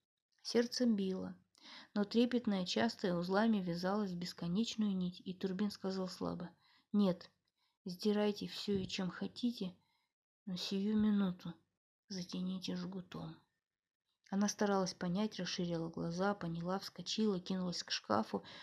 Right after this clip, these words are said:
оттуда выбросила массу материи. Турбин, закусив губу,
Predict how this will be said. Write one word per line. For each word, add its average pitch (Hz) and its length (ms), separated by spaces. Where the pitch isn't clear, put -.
оттуда 208 340
выбросила 190 560
массу 180 380
материи. 202 520
Турбин, 208 420
закусив 185 640
губу, 208 340